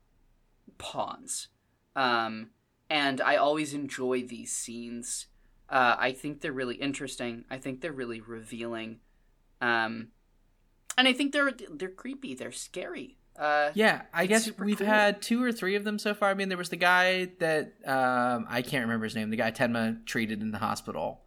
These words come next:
Speaker 2: um, who he, he bought the
Speaker 1: Junkers.
Speaker 2: cuckoo clock for at Junkers. And then there was, uh, the gardener was the
Speaker 1: The
Speaker 2: other
Speaker 1: gardener,
Speaker 2: one that we
Speaker 1: the
Speaker 2: saw.
Speaker 1: fucking gardener. Yeah, yeah, that's true. Um, yeah, like, you really, you start to get an image of Johan.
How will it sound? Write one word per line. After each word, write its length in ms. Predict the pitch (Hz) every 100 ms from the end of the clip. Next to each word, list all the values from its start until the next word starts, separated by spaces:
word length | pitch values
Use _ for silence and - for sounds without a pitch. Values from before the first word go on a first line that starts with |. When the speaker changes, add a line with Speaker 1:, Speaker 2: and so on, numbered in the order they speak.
| _ _ -
Speaker 2:
um, 500 | 110 104 98 95 95
who 120 | 117
he, 220 | 110 110
he 160 | 107 120
bought 100 | 110
the 60 | 120
Speaker 1:
Junkers. 180 | 117 113
Speaker 2:
cuckoo 140 | 113
clock 260 | 120 107 110
for 200 | 113 107
at 60 |
Junkers. 480 | 110 107 104 110 110 - - - -
And 220 | 131 127
then 200 | 127 120
there 200 | 123 127
was, 340 | 123 120 117
uh, 420 | - - 117 113 110
the 60 | 120
gardener 520 | 113 117 110 107 120 _ _
was 180 | 123 117
the 80 | 123
Speaker 1:
The 40 |
Speaker 2:
other 80 | 110
Speaker 1:
gardener, 280 | 113 135 131
Speaker 2:
one 60 | 127
that 60 |
we 60 | 113
Speaker 1:
the 80 | 101
Speaker 2:
saw. 60 | 151
Speaker 1:
fucking 300 | 151 147 110
gardener. 460 | 113 127 120 113
Yeah, 240 | - 175 180 - - -
yeah, 100 | 190
that's 160 | 190 196
true. 240 | 190 147 - - - -
Um, 460 | 151 151 147 143 139 _ _ -
yeah, 160 | 233
like, 240 | 170 175 226
you 80 |
really, 300 | 220 254 277
you 260 | 269 208 208
start 300 | - 226 -
to 100 | -
get 320 | 185 185 175
an 140 | 165 156
image 400 | 151 175 196 170
of 120 | 143
Johan. 840 | 127 127 143 135 127 117 117 131